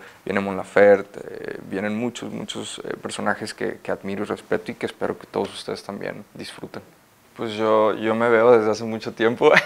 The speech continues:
<laughs> Espero que, que al gusto de la gente sea de la misma manera, pero yo creo que son, somos todos precisamente nosotros los que componemos, eh, gran parte de, del regional, por así decirlo, cada quien en su área.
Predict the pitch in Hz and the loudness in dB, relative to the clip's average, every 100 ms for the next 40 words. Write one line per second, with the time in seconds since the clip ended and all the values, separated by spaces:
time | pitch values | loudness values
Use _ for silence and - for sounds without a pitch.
0 | - - - - - 156 - 208 - - | 2 0 -2 0 0 -2 -6 -20 -16 -16
1 | 123 - 127 127 135 131 107 - 123 117 | -10 4 4 4 4 4 4 4 4 4
2 | 120 - 139 131 123 127 123 - 127 131 | 0 0 4 6 4 2 -2 -4 2 6
3 | 131 117 117 135 135 120 117 143 117 120 | 6 6 0 -4 -2 0 4 4 4 0
4 | 120 120 127 139 123 120 113 - - - | 0 0 0 2 4 4 2 -2 -20 -20
5 | - - - - 123 113 - - - - | -20 -18 0 4 4 0 -8 -10 4 6
6 | 175 185 - 135 131 127 123 120 117 123 | 6 4 2 6 6 6 0 -4 -2 -2
7 | 117 117 120 113 110 120 120 - 101 110 | -2 -2 -2 -4 -4 -2 -4 -4 -6 -6
8 | 104 107 107 110 120 113 - - 117 113 | -4 -2 0 0 0 -2 -6 -8 -4 0
9 | 107 113 110 117 110 - 117 110 107 - | 2 2 6 6 6 4 4 4 2 -6
10 | 110 113 104 - 104 104 107 - 104 107 | -4 -2 -2 -2 -4 -4 -4 -2 0 0
11 | 104 110 104 107 - 110 113 110 110 - | 2 -2 -2 -4 -4 -2 4 6 6 2
12 | 110 110 107 107 110 117 | -4 -2 2 4 6 6